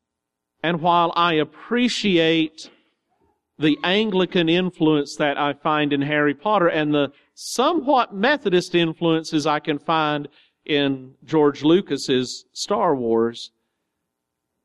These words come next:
that's not where I get my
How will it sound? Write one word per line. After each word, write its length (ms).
that's 400
not 260
where 140
I 160
get 200
my 680